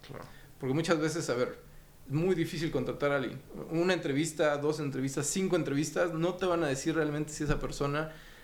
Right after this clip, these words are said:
Speaker 2: va, es la persona ideal para el puesto. Tú, con la información que generas, es como tomas la decisión.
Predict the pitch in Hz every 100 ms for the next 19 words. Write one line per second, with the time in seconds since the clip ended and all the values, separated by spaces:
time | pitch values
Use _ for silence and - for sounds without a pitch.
0 | - - - - - - - 147 135 -
1 | 143 - 151 139 151 160 156 139 - 151
2 | 143 143 139 135 123 120 156 - - -
3 | - - - - 160 165 156 - - 139
4 | 139 135 139 135 131 175 202 202 170 147
5 | 170 170 175 - - - - - - -
6 | - 151 139 143 127 143 131 123 120 135
7 | 202 139